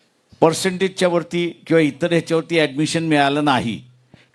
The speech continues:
त्याला पुन्हा असणारं नवीन एव्हेन्यू कॉलेजेस त्या ठिकाणी ओपन होतात.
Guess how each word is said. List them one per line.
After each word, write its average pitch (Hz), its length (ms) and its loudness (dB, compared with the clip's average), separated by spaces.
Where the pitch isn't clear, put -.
त्याला 139 220 2
पुन्हा 151 360 -2
असणारं 151 440 -4
नवीन 156 320 -4
एव्हेन्यू 147 480 -4
कॉलेजेस 147 540 2
त्या 143 80 4
ठिकाणी 139 360 -2
ओपन 147 340 2
होतात. 143 400 -2